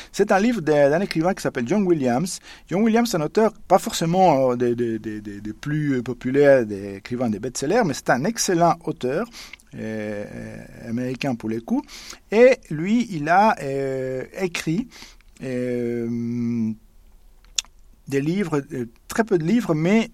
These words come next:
euh, celui-ci, qui est un, a été traduit, euh, en français, euh, s'appelle Augustus. C'est un roman historique.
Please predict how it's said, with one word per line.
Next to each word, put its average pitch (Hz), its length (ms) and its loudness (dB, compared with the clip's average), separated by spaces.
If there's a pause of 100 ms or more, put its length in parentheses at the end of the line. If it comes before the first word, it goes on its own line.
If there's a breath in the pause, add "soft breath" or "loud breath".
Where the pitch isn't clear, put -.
euh, 131 480 -2
celui-ci, 196 600 -2 (200)
qui 127 180 -6
est 120 120 -6
un, 127 560 0
a 123 120 -6
été 139 240 -2
traduit, 165 540 -4
euh, 120 100 -2
en 120 180 -8
français, 175 560 0 (440 loud breath)
euh, 120 760 -2
s'appelle 185 560 -2
Augustus. 160 680 -2
C'est 143 120 -4
un 139 40 0
roman 208 240 2
historique. 165 600 -6